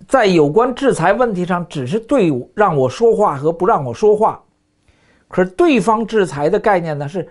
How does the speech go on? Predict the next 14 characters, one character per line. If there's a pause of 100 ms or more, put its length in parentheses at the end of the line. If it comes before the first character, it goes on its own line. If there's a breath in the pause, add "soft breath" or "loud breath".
吃
饭
喝
水。 (1000)
那
你
不
给
他
吃
饭
喝
水，
他，